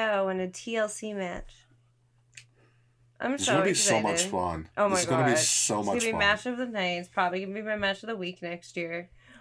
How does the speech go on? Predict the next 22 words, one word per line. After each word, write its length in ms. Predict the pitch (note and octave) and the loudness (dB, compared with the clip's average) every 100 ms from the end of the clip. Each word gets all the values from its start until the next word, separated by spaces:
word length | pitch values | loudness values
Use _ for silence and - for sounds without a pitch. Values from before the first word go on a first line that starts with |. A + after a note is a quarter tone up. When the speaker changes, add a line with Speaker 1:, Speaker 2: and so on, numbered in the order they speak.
| - - | -16 -4
Speaker 1:
Um, 400 | G#3 G#3 G3+ F#3+ | 0 2 0 2
next 300 | G#3 G3+ G3+ | 0 0 -4
year. 440 | F#3+ G3 E3+ F3+ - _ _ - | 0 2 0 -4 -12 _ _ 0
Next 280 | A#3+ B3+ F#3+ | 0 0 -6
week. 160 | A3 | -2
Speaker 2:
Next 240 | G#3+ G#3+ - | 0 0 -2
week. 420 | G3 A3+ G#3 F#3+ | 0 2 2 2
Speaker 1:
Wow. 640 | A3 A#3 A3+ G#3 G3+ G#3 G#3+ - - - - | 0 2 0 -2 -2 -2 -4 -14 -20 -18 -6
Speaker 2:
Our 140 | - | -6
Christmas 420 | - C#3+ C#3 B2+ | 0 2 2 2
episode, 560 | F#2+ - - F#2 F#2+ - | 0 -2 -2 -2 -6 -6
Christmas 320 | - - G#2+ | -4 -2 -2
Eve 160 | G2+ G2+ | -2 -2
episode. 460 | D#2+ - F2 E2+ - _ _ _ _ _ | -6 -6 -8 -10 -14 _ _ _ _ _
Speaker 1:
Oh, 160 | A#3+ A#3+ | -8 -6
yeah. 380 | A#3 A#3+ C#4+ A3 G#3 G#3 _ _ _ _ _ - _ _ _ _ _ _ _ _ _ _ _ _ _ _ _ _ _ _ _ - | -6 -6 -6 -8 -12 -18 _ _ _ _ _ -20 _ _ _ _ _ _ _ _ _ _ _ _ _ _ _ _ _ _ _ -8
It's 160 | G3+ G3+ | -6 -4
gonna 180 | G#3 F#3+ | -2 0
be 80 | F3+ | 2
Speaker 2:
Uh, 120 | A#2+ | 0
Speaker 1:
really 160 | F2 | -2
good. 300 | - - F#3+ | -8 -10 -10